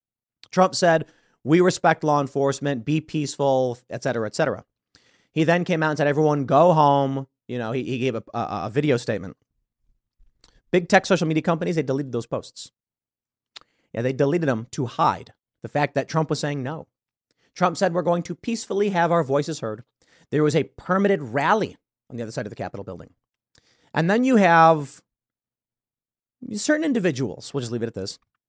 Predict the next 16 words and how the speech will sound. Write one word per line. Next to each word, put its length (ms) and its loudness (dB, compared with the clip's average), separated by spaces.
tearing 300 -2
down 220 2
barricades, 720 -2
advocating 540 -2
for 120 -4
storming 320 -2
the 60 -4
Capitol, 520 -10
and 140 -8
they're 100 0
blaming 460 -2
Trump 280 -4
for 80 -6
doing 240 -2
it. 100 -14
Trump, 340 4